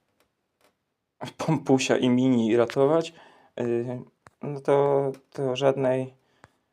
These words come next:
żadnej korzyści społeczeństwu czy samym kotom nie niesie. Kocur, gutek, bla, bla, bla. Tutaj też chyba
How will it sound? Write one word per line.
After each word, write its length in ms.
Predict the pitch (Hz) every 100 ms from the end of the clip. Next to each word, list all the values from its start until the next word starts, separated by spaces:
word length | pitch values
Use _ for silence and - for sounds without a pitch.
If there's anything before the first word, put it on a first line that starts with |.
| _ _ _
żadnej 340 | 131 131 131
korzyści 680 | 131 117 127 131 - 123 123 - _ _ _ _ _ _ _ _ _
społeczeństwu 760 | - 117 113 127 120 - 117
czy 360 | 117 117 117 117
samym 360 | - 113 113 110
kotom 380 | 113 110 113
nie 100 | 110
niesie. 320 | 110 98 - - _ _ _ _ _ _ _ -
Kocur, 340 | 165 165 139
gutek, 340 | 131 135 110
bla, 160 | 117 127
bla, 160 | 107 107
bla. 260 | 135 160 156 - _ _ _ _ _ _ _ _ _ _ _ _ _ _ _ _ _ _ _ _ _ _ _ _ _ _ _ _ _ _ _ _ _ _ - _ _ - - _ -
Tutaj 280 | - 147 147
też 200 | 143 120
chyba 300 | - 110 123